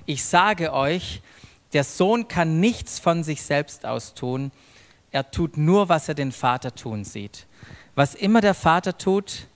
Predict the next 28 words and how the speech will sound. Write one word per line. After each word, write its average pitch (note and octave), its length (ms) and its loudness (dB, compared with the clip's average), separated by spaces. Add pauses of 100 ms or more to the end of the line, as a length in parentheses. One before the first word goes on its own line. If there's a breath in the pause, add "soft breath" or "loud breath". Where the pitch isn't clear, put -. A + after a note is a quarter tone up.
(360 soft breath)
das - 200 -4
tut C3+ 240 -4
auch C#3 180 0
der E3 140 -2
Sohn. C3+ 460 -2 (640 soft breath)
Denn C#3 120 2
der C3 120 0
Vater E3+ 520 0
hat D3 160 -4
den B2+ 140 -2
Sohn D#3+ 320 0
lieb D#3+ 320 -2
und C3 260 -4
zeigt - 680 -2
ihm E3 480 -2 (180)
alles, B2 720 -2 (580 soft breath)
was A#2 220 -2
er A2 140 -6
tut. - 420 -14 (640 soft breath)
Ja, D#3 220 2
der D#3 160 -2
Sohn G3 420 2
wird E3 160 -4
noch D3 140 -2
viel F#3+ 360 -4
größere D3+ 580 -2
Dinge B2 300 -4
tun, C3 460 -4